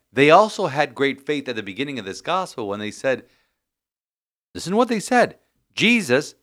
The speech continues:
Master." They recognized, "Rabboni,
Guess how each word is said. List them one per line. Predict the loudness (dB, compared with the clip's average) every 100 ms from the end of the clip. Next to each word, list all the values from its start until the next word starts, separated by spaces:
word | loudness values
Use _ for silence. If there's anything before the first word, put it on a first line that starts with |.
| _ _
Master." | -4 6 6 6 -2 -6 -4 -4 -8 _ _ _ _ _ _ _ _ -14
They | -8
recognized, | 0 2 2 -2 -4 -2 -2 -6 _ _ _ _ _ _ _ _ _
"Rabboni, | -8 0 2 2 -2 -8